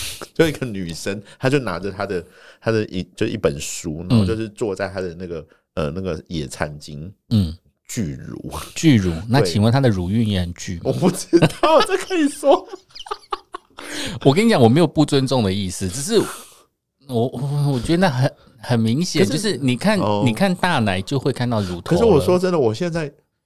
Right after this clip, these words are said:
Speaker 1: 我现在想起来，那个巨乳真的是印象深刻，我才会讲出来。
Speaker 2: <laughs>
Speaker 1: 可是我，我就是 gay 啊，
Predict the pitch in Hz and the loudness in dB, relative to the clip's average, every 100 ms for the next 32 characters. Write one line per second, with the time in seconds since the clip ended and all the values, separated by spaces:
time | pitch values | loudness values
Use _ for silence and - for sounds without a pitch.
0 | _ _ _ 117 143 190 190 - 110 - | _ _ _ 0 2 4 4 2 -6 -4
1 | 87 85 147 139 - 123 85 120 110 110 | -6 -4 -2 -2 0 -2 0 0 0 0
2 | 117 - 120 104 110 - 104 - 117 87 | -4 -4 -4 2 2 2 -2 2 0 2
3 | 104 98 104 85 107 101 - 110 - 151 | -2 0 0 0 0 0 0 -6 -8 -4
4 | 143 143 220 - _ _ 120 _ 117 156 | -2 0 -2 -4 _ _ -20 _ -12 -10
5 | 180 - 147 117 | -2 2 2 4